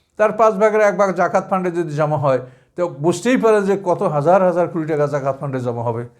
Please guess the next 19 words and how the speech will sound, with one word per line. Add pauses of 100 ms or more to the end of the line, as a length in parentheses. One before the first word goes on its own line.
(260)
তো
এটা
তো
না
আমাদের
হাতছাড়া,
এটা
আম-,
আমাদের
হাতে
না। (500)
আমরা
যারা
পাবলিক,
সাধারণ
মানুষ,
আমাদের
হাতে
অন্তত